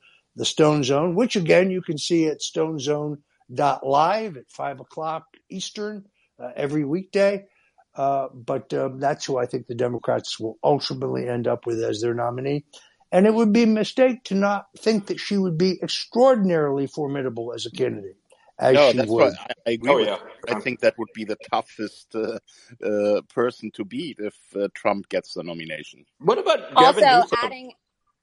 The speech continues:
Speaker 4: yeah, adding, adding, um, you know, validation to your theory, Roger. I don't know if you saw in the Twitter files, uh, the fifth dump that Barry Weiss published on her, uh, feed the other day. Uh, they were talking about how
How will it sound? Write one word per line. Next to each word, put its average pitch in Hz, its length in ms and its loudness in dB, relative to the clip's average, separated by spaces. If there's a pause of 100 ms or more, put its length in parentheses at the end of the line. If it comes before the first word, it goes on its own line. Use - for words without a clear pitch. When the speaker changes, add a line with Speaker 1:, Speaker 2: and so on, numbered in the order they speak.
(100)
Speaker 4:
yeah, 233 260 -6
adding, 254 280 -8 (140)
adding, 233 460 -8
um, 180 600 -12 (180)
you 226 100 -10
know, 208 80 -8
validation 214 800 -6
to 190 320 -8
your 185 220 -16
theory, 233 420 -10
Roger. 175 420 -8
I 190 60 -6
don't 202 140 -10
know 202 160 -12
if 190 80 -14
you 196 160 -18
saw 190 420 -4 (400)
in 202 140 -12
the 190 80 -14
Twitter 233 300 -12
files, 180 540 -8
uh, 175 200 -8 (180)
the 180 260 -12
fifth 240 160 -8 (100)
dump 185 360 -10
that 180 200 -10 (120)
Barry 190 240 -12
Weiss 190 260 -8
published 185 460 -14
on 180 140 -14
her, 170 340 -16
uh, 156 120 -8
feed 226 200 -20
the 202 100 -12
other 175 240 -12
day. 165 300 -6 (440)
Uh, 196 160 -4
they 202 120 -10
were 196 80 -10
talking 220 400 -8
about 190 420 -8
how 180 340 -6